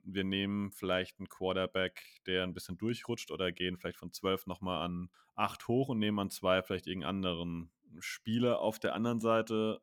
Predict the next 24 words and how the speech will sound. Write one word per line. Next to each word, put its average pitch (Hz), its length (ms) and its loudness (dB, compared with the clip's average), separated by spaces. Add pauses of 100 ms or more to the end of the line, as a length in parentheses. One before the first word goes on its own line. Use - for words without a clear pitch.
wenn 95 300 -10
man 92 160 -2
mich 98 260 -2
fragt, 101 320 0
ist - 160 -10
der 90 160 -2
K-, - 60 -14 (340)
Draft 92 320 0
dieses 90 220 -6
Jahr 90 160 0
nicht 92 500 -2
sonderlich 90 320 -4
stark 85 300 -2
besetzt. 82 320 -14
Also 85 160 -8
er 87 140 2
ist - 240 -6 (240)
nicht 180 180 -2
schlecht, 120 360 6
ist - 120 -14
kein 101 140 -2
schlechter 101 360 -2
Draft, 101 360 0
aber, 87 360 0